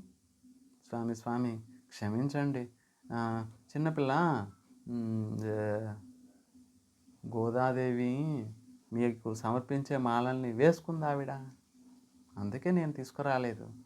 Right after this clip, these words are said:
రేపు తీసుకొని వస్తాను స్వామి." అప్పుడు స్వామి అన్నారు, "ప్రతిరోజు ఆ యొక్క ఉచ్చిష్ట మాలలే కదా నేను వేసుకునేది." విష్ణు చిత్తుల వారు ఇంకా ఆశ్చర్యపోయారు. "ఇదేంటి ఇది?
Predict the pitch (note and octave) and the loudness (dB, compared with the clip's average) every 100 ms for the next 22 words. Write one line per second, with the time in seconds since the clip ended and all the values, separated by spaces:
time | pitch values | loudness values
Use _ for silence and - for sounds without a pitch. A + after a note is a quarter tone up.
0 | - F3 E3+ C3+ - A2+ G#2 - G2 F#2 | 6 6 6 -2 -2 -2 -2 -6 -10 -12
1 | - F2 F#2 _ - - - D#3+ D#3 D3+ | -12 -16 -16 _ -20 -20 -10 -6 0 -2
2 | D3+ C3+ D3 D3+ D#3 C3+ G#2+ - - - | 0 0 2 2 2 0 -2 -10 -20 -20
3 | _ A3 B3 C#4 C#4+ C#4 C4 F#3+ F#3 - | _ 4 6 12 12 12 10 8 8 8
4 | C3+ F3+ G3+ A#3 G3+ A#3+ - B3 A3+ A3+ | 10 10 6 2 2 0 4 6 8 8
5 | A3+ A#3 A3+ G3 F#3 G3 G3 G3+ D#3 F#3 | 6 6 8 8 8 8 6 4 4 4
6 | F#3 D3 - _ _ _ _ _ _ _ | 2 0 -8 _ _ _ _ _ _ _
7 | _ _ - - C4 C#4 C#4 G#3+ F#3 D#3 | _ _ -20 -8 -4 2 2 6 8 8
8 | B2 B2 B2+ C4 C4 A#3+ A3 G3+ D#3 B2+ | 6 4 8 10 10 8 6 4 2 0
9 | - - - _ C#3 G#3 B3 C4+ C#4 C4 | -2 -8 -20 _ 0 2 4 6 6 4